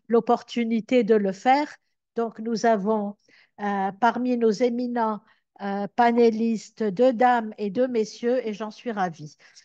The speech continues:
Et aussi bien au niveau de, de, de, de, des premières interventions que des allocutions de réaction à ces, euh, interventions, l'équilibre a été ra-, euh,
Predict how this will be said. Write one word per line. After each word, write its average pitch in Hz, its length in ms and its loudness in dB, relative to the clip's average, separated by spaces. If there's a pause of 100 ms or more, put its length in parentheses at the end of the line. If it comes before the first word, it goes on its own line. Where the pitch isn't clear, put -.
Et 202 300 -4
aussi 226 340 -4
bien 226 340 0
au 220 120 -4
niveau 214 360 -2
de, 202 240 -6 (220)
de, 208 320 -6
de, 196 220 -6
de, 190 160 -6
des 208 140 -2
premières 254 480 0
interventions 220 800 -6 (340)
que 294 160 0
des 247 260 0
allocutions 226 680 -2 (320)
de 196 100 2
réaction 247 720 0
à 190 100 -8
ces, 208 420 -2
euh, 180 400 -4 (100)
interventions, 196 840 -4 (380)
l'équilibre 220 680 0
a 214 140 0
été 208 240 -2
ra-, 190 460 -2
euh, 185 40 -8